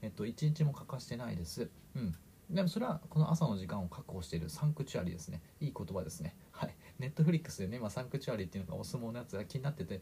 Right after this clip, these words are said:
読めてないんですけど、見れてないんですけどというね、雑談を挟みながらですよ。一番目が朝のルーティンを決めている。もうここの二時間半っていうのは僕はもう絶対大事。で、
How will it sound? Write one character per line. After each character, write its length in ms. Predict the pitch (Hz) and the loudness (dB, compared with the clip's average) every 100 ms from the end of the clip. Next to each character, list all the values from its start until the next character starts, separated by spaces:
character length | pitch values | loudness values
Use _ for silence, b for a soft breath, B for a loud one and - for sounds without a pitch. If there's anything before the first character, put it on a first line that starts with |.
| B B | B B
読 140 | 123 | -6
め 100 | 120 | -4
て 120 | 101 101 | -2 0
な 80 | |
い 60 | 101 | 0
ん 60 | 92 | -2
で 60 | |
す 100 | 85 | -4
け 80 | - | -4
ど、 100 | 95 | -4
見 140 | 117 123 | -4 -4
れ 120 | 101 | -4
て 100 | 104 | -2
な 80 | 107 | -2
い 60 | |
ん 60 | 101 | -2
で 60 | 92 | -4
す 120 | - | -4
け 80 | 107 | -2
ど 100 | 135 | 0
と 80 | |
い 40 | 110 | -2
う 20 | |
ね、 100 | 113 B - | -4 B -6
雑 240 | 117 120 | -4 0
談 160 | 147 143 | 2 4
を 40 | |
挟 100 | 135 135 - | 2 0 0
み 80 | 131 | -2
な 100 | 143 | 0
が 100 | 101 | 0
ら 60 | |
で 80 | 92 | -2
す 100 | - | -4
よ。 100 | 82 B B | -8 B B
一 220 | 127 127 160 | -6 4 6
番 180 | 160 | 8
目 100 | 170 | 8
が 160 | 156 151 | 6 6
朝 220 | - 160 165 | 6 6 6
の 120 | 110 | 4
ル 160 | 107 | 0
ー 40 | 117 | 0
テ 120 | 160 | 4
ィ 80 | 156 | 6
ン 40 | |
を 40 | 165 | 6
決 100 | 110 | 4
め 100 | 101 | 0
て 140 | - | 0
い 60 | 87 | -2
る。 80 | |
も 100 | 110 | -2
う 20 | 104 | -2
こ 160 | - | -4
こ 140 | - 165 | 4 6
の 120 | 165 | 8
二 160 | 143 139 | 6 2
時 100 | - | 0
間 220 | 151 143 | 0 2
半 180 | - 123 | 0 -2
っ 40 | |
て 120 | - | 0
い 40 | 87 | -2
う 20 | |
の 80 | 85 | -2
は 60 | |
僕 220 | 87 101 | -6 -6
は 60 | 113 | -4
も 80 | 90 | -2
う 20 | |
絶 200 | 85 - - | -2 -6 2
対 260 | 160 151 110 | 6 6 6
大 200 | 107 101 | -2 -4
事。 140 | - B B B 165 | -8 B B B 4
で、 200 | 190 | 4